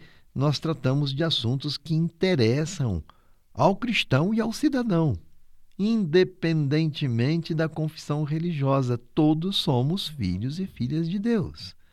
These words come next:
E temos falado sobre fé, política, igreja, sociedade. Estamos refletindo a questão política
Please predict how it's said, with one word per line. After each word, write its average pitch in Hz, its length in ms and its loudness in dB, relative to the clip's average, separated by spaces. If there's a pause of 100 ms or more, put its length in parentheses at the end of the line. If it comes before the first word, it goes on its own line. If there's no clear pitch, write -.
(1040)
E - 60 -6
temos 90 380 -2
falado 85 580 0 (580)
sobre 80 600 -2
fé, 90 640 -2 (800)
política, 80 960 -4 (480)
igreja, 85 880 0 (520)
sociedade. 90 1300 -2 (1040)
Estamos 190 460 0
refletindo 110 640 0
a 107 40 -4
questão - 360 -4
política 78 720 -4